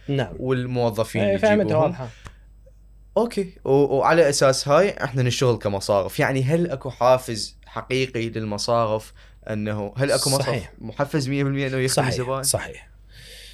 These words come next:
Speaker 1: هسه أكو مصرف أكيد أكو طبعًا. يعني أكو مصارف هسه نحكي على مستوى العمل بالتحويلات المالية مثلًا أو شراء الدولار وبيعه.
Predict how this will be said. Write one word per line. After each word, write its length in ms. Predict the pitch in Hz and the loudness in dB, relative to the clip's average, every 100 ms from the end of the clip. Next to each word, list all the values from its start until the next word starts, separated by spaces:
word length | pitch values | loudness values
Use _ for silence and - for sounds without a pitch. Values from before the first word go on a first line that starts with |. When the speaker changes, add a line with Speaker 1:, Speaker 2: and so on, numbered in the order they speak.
| - - - - - - - - - - - | -20 -20 -20 -20 -20 -20 -20 -20 -20 -10 -2
Speaker 1:
هسه 240 | - - | 2 2
أكو 160 | 147 185 | 2 2
مصرف 300 | 175 143 98 | 2 0 -4
أكيد 240 | - 147 | -4 -4
أكو 200 | 87 - | -6 -10
طبعًا. 340 | - 98 73 - - - - | -10 -10 -12 -18 -20 -20 -16
يعني 160 | 95 107 | -8 -4
أكو 160 | 127 | 0
مصارف 800 | 131 113 143 160 127 123 - - - - | 2 2 2 2 2 -2 -6 -14 -20 -8
هسه 260 | 131 - 131 | -2 2 4
نحكي 320 | 143 - 151 | 2 2 0
على 240 | 120 131 | 2 2
مستوى 840 | 123 143 - 147 139 139 143 143 - - - - - - - - - - - - | 4 2 4 4 6 4 4 2 -4 -18 -20 -20 -20 -20 -20 -20 -20 -20 -20 -14
العمل 560 | 92 113 131 143 143 127 | -8 -4 0 2 2 4
بالتحويلات 840 | 127 123 113 131 127 127 120 117 | 4 4 0 0 4 4 4 2
المالية 420 | 110 101 92 82 | -2 -2 -4 -6
مثلًا 340 | 76 92 113 139 | -10 -8 -2 0
أو 80 | |
شراء 300 | 123 147 127 | 2 4 4
الدولار 460 | 107 113 123 110 110 | 2 4 4 4 0
وبيعه. 520 | 92 104 87 - - | -2 -4 -8 -16 -20